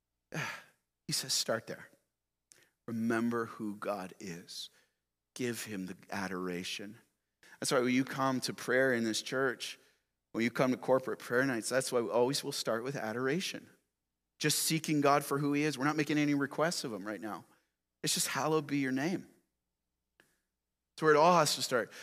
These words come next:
But is that where we usually will start? We should go right to the ask, don't we? He says, "Hallow my name." Prayer is about my glory. Because,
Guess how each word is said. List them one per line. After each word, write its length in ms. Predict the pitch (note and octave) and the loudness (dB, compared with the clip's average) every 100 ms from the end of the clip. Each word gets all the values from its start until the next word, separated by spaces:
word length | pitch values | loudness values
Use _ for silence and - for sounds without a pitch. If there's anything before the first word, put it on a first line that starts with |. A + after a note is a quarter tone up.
| - | -8
But 100 | - | -4
is 100 | C3+ | 0
that 180 | C#3+ D#3+ | 2 4
where 160 | D#3 E3 | 2 2
we 100 | D#3 | 2
usually 460 | D3 E3 F3 E3 | 2 2 0 0
will 200 | C#3+ D3+ | 2 0
start? 440 | F3+ E3+ F3+ G#3 - - _ _ _ _ _ _ - | 0 0 0 -2 -6 -20 _ _ _ _ _ _ -4
We 100 | D3 | -2
should 140 | D#3+ | 2
go 80 | D#3 | 4
right 200 | C#3+ D#3 D#3+ | 4 4 2
to 80 | |
the 140 | D3+ C#3+ | 0 2
ask, 340 | C#3 A2 - | 2 -2 -2
don't 200 | B2 A#2+ | -2 -2
we? 220 | G2 F#2+ - _ _ _ _ _ _ _ _ - - - - - _ _ _ _ _ _ - | -6 -10 -14 _ _ _ _ _ _ _ _ -20 -20 -20 -20 -20 _ _ _ _ _ _ -12
He 40 | |
says, 460 | - - A#2+ - - _ _ _ - | -8 -6 -6 -8 -12 _ _ _ -6
"Hallow 240 | D3 C3 | -2 -2
my 180 | A#2+ A#2 | -2 -4
name." 220 | G#2 F#2 F#2+ _ _ _ _ _ _ _ _ _ _ _ _ _ _ _ _ _ _ _ | -4 -8 -16 _ _ _ _ _ _ _ _ _ _ _ _ _ _ _ _ _ _ _
Prayer 260 | - C#3+ C#3 | -4 0 0
is 140 | B2 | -2
about 400 | A#2 A#2+ A2+ A2 - _ _ _ _ _ _ _ - | -2 -2 -2 -4 -14 _ _ _ _ _ _ _ -2
my 200 | A2+ A#2 | 2 2
glory. 460 | A2+ G#2 F#2+ F#2+ D#2 - _ _ _ _ _ _ _ _ _ _ _ _ _ _ _ _ _ _ _ _ | 2 -2 -2 -6 -12 -20 _ _ _ _ _ _ _ _ _ _ _ _ _ _ _ _ _ _ _ _
Because, 420 | B2 C#3 A#2+ - | 0 4 4 2